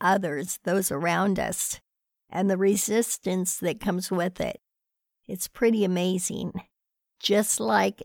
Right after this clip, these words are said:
you don't like change, people around you don't like change, especially when you're the one that's changing. First, you need to think about what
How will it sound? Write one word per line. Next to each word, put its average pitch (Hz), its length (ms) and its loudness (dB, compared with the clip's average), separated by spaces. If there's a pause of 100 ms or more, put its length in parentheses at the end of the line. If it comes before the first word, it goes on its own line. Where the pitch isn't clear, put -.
you 202 320 0
don't 202 220 -2
like 190 220 0
change, 208 580 0 (440)
people 190 480 -2
around 185 540 0
you 156 100 -2
don't 156 240 -4
like 143 300 -6
change, 175 600 -4 (540)
especially - 600 -4
when 180 280 -2
you're 185 280 0
the 190 120 -6
one 156 240 -4
that's - 240 -8
changing. - 640 -6 (3750)
First, - 320 -2
you 247 80 2
need 226 220 6
to 214 120 6
think 208 340 2
about 175 480 4 (800)
what 202 440 4